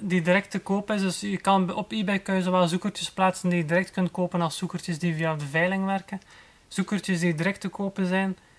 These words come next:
eh, zijn net zoals nieuwe producten die op eBay staan en dergelijke meer, zijn vaak minder interessant. Hier ook in dit geval, vierhonderdvijftig euro voor een body alleen is aan de hoge kant. Als ik naar de afbeelding kijk, is de staat wel vrij goed.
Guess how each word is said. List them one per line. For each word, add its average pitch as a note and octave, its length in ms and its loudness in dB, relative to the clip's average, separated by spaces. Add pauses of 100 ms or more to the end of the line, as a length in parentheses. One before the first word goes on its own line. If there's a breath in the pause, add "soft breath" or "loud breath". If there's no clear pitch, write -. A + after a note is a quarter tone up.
(480 soft breath)
eh, E3+ 320 2
zijn E3+ 260 2
net F3+ 180 2
zoals F3+ 580 4
nieuwe F#3 280 4
producten F#3 420 0
die F3+ 100 4
op E3+ 120 -4
eBay F3+ 320 2
staan F3+ 260 0
en F3 60 0
dergelijke E3+ 280 0
meer, F3 160 2
zijn E3+ 180 0
vaak E3+ 280 2
minder E3 300 0
interessant. D#3 540 -6
Hier F#3 240 2
ook F#3 120 -2
in E3+ 120 2
dit E3+ 140 -6
geval, F#3 480 2 (400 loud breath)
vierhonderdvijftig F#3+ 800 2
euro F3 380 0 (140)
voor F3 200 0
een E3+ 120 0
body F3 220 2
alleen F3 220 2
is E3 140 0
aan E3 140 0
de D#3+ 80 -4
hoge D#3+ 340 -2
kant. F#3+ 380 -2 (520 loud breath)
Als F3+ 160 -2
ik E3+ 100 -6
naar F3 180 4
de F#3 60 -2
afbeelding G3 520 2
kijk, G3 280 0
is F3 180 -2
de E3 80 -6
staat - 760 -2
wel F3 280 2
vrij E3 320 0
goed. E3 400 -4